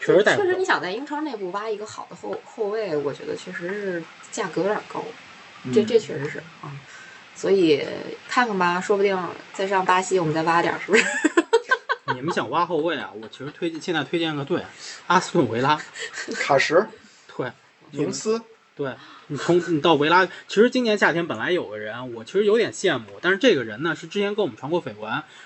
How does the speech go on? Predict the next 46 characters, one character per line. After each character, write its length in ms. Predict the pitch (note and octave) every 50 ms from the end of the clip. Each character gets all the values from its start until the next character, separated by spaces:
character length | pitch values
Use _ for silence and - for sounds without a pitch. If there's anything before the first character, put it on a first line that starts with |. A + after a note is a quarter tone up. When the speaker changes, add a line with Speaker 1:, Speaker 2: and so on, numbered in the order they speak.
| - -
Speaker 1:
我 100 | - F#3
也 60 | F#3+
确 100 | F3+ G3+
实 80 | G3 F#3+
非 100 | F3+ G#3
常 160 | G3 G3 G3+
希 140 | F#3 - A3+
望 180 | G#3+ G3 D#3 A2+
他 120 | A2+ B2
来。 240 | A#2+ A2 A2 A2 - - - - -
但 140 | A3 G#3 D#3
你 60 | B2
说 120 | - G3
现 200 | G3+ A3 A3 F#3
在 160 | F3+ D#3 C#3+
我 300 | C3+ B2 A#2+ A#2 G#2+ F#2+
们 140 | F#2+ G#2+ A#2
这 120 | D#3 G3 F3+
个 80 | E3+
四 260 | - - - B3+ F#3+
中 180 | D3 F3 F#3 G#3
卫 240 | G#3 G3+ E3 A#2+ B2
已 120 | A#2+ A#2+
经 160 | A#2+ F3 G3+
有 60 | F#3 C3
四 180 | - - - C#3+
个 60 | B2
中 160 | C#3 D3+ D3
后 80 | D#3 D3
卫 140 | D3+ D3+
了， 200 | C3 G#2+ F#2 F2+ - - - - - -
我 60 | - A2
觉 40 | C3
得 60 | D3
他 160 | C#3+ - F3+
来 200 | E3+ D#3+ D#3 D#3+
也 40 | C#3+
没 160 | A2+ A2+ A2+
位 220 | B2+ E3 E3 C3+ G#2+
置， 120 | G#2+ G#2 -
就 160 | - C3 B2+
是 80 | B2+ C3
那 160 | C3+ B2+ A#2
个 100 | A2+ A2
塔 160 | - - -
科。 300 | - - F3+ F3+ F3